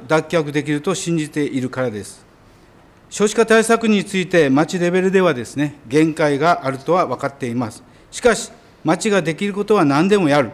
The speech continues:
その熱意が大切ではないでしょうか。これ、これを契機に、ポジティブな発想で、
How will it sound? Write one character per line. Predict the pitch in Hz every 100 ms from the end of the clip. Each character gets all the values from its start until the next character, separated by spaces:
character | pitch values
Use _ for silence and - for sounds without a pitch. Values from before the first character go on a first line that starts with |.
| - - _ _
そ | - 196
の | 151
熱 | 139 156 220
意 | 220
が | 175 127
大 | - 151
切 | 147 156 151
で | 160
は | 170
な | 120
い | 135
で | 143
し | 127
ょ |
う | 104
か。 | 92 - _ _ _ - _ _
こ | - 175
れ、 | 190
こ | 185 - 196
れ | 220
を | 208 156
契 | - 185 190
機 | 185
に、 | 143 107 - -
ポ | 170
ジ | 185
テ | 202
ィ |
ブ | 180
な | 175
発 | - 165
想 | - 170 170
で、 | 147 120